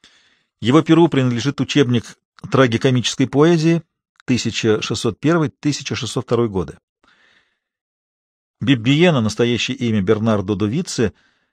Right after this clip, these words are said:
тысяча четыреста семидесятый, тысяча пятьсот двадцатый годы, итальянский драматург, кардинал, один из первых представителей жанра ученой комедии. Прославился своей комедией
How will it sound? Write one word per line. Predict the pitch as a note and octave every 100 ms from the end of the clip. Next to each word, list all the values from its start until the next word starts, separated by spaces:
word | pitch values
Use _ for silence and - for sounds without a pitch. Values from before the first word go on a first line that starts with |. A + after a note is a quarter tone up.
| _ _
тысяча | - C3 C3 - B2
четыреста | - A2+ B2 -
семидесятый, | A2 A2+ A2+ - A2+ - G2
тысяча | A#2 G#2+ -
пятьсот | G2+ A2 A#2
двадцатый | G#2 G#2+ G#2+ A2+
годы, | G#2 A#2 G2+ -
итальянский | A#2+ B2 C3+ D3 C3+
драматург, | B2 B2+ - F2 - _ _ _ _
кардинал, | A#2+ A2+ B2 F2+ C2+ _ _ _
один | G#2 A#2+ C3
из |
первых | - C#3+ B2+ A2+
представителей | B2 G#2 A#2+ A#2+ A2+ G#2+
жанра | A2 C#3 C3+
ученой | B2 - C3+ A#2
комедии. | G2+ B2 A#2+ D#2+ D2+ - _ _ _ _ _ _ _ _ _
Прославился | - C#3 F3 G3 F3 B2
своей | C3 C#3
комедией | C3+ B2+ C#3 B2 B2+